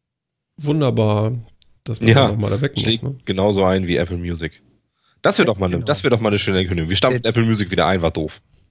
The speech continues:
Speaker 3: Nein, nein, nein, nein. Der
Speaker 2: Ach so.
Speaker 3: neue Apple T V kann jetzt mehr als der vorherige, kann Apple Music.
Speaker 2: <laughs> Ja, genau.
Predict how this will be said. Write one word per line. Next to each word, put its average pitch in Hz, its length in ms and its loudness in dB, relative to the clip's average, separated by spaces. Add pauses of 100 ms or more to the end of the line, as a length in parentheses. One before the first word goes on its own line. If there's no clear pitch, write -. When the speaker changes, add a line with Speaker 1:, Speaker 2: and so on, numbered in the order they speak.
Speaker 3:
Nein, 127 120 -2
nein, 147 160 0
nein, 127 100 0
nein. 131 160 0
Der 123 80 0
Speaker 2:
Ach 131 60 0
so. 147 60 2
Speaker 3:
neue 147 120 2
Apple 160 180 -4
T 151 120 -2
V 147 120 0
kann 147 240 0
jetzt 143 280 -2
mehr 131 260 4
als 127 140 2
der 117 100 -6
vorherige, 123 400 2
kann 123 220 0
Apple 120 240 0
Music. 104 800 0
Speaker 2:
<laughs> - 40 -14
Ja, 131 140 4 (480)
genau. 110 300 4